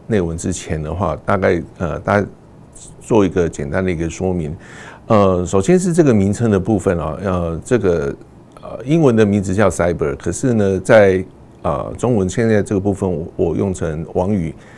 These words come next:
呃，这个部分的话是可能会让，呃，一些，呃，听众大家可能会觉得有点困扰啊，那这个名词好像，呃，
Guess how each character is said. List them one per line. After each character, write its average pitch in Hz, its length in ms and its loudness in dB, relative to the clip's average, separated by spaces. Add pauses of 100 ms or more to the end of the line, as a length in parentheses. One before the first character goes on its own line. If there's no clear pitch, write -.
(180)
呃， 60 480 -6
这 107 140 0
个 92 60 -2
部 95 200 -4
分 92 140 -2
的 87 80 -4
话 90 180 -2
是 87 320 -4
可 - 160 -6
能 92 320 -4 (160)
会 107 180 2
让， 95 420 -2 (160)
呃， 82 200 -4
一 101 80 -4
些， 101 340 2 (460)
呃， 78 280 -4
听 - 260 -4
众 98 180 0
大 101 140 2
家 98 160 0
可 - 100 -6
能 78 100 -4
会 92 140 -2
觉 82 160 -6
得 80 420 -2
有 95 140 -2
点 82 180 -4
困 131 240 -2
扰 85 140 -2
啊， 82 300 -8
那 101 120 -6
这 - 120 -2
个 131 60 2
名 101 140 0
词 95 140 -4
好 80 80 -2
像， 95 180 -2 (680)
呃， 73 380 -2